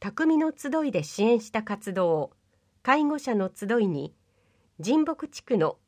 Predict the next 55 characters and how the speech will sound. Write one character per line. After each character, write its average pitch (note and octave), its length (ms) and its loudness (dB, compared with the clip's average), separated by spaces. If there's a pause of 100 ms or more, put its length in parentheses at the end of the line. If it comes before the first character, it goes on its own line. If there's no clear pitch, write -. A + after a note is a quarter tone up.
地 D4 220 -2
域 D#4 220 -6
カ D4+ 120 -6
フ C#4 120 -2
ェ A#3+ 60 2
が C#3+ 120 -2
出 D3+ 260 -8
店 D4 240 -2
す D#4 140 -8
る D#4+ 100 -2
な C#4 140 2
ど G3+ 100 -2
の D3+ 140 -4
連 F3+ 220 0
携 G3 200 -4
を F3+ 80 -4
行 F#3 140 -4
っ F3+ 120 -2
て - 160 -10
い E3 100 -2
ま D3+ 120 -4
す。 - 160 -14 (1400)
写 F#3+ 160 -4
真、 G#3 440 -2 (1080)
介 D4+ 240 0
護 D#4+ 140 2
者 D4 180 -4
の A3 180 0
集 A3 260 -4
い F#3+ 140 -4 (100)
の B3+ 140 0
参 C#4+ 240 -4
加 C#4+ 80 -6
者 C4+ 160 -4
も D#3+ 260 0 (440)
空 F3 140 -6
き - 80 -14
車 E4 180 0
両 C#4+ 240 2
を D3 120 0
活 D3+ 300 -8
用 A3+ 160 0
し G#3+ 120 -10
て G3 100 -6
送 G3 280 -2
迎。 E3 480 -2 (880)
車 - 200 -2
両 D4 220 2
の D#4 120 4
ド D#4+ 160 6
ア D4 100 4
を A#3 80 6
開 F#3 120 2
け G3+ 140 -4
て F3 260 -2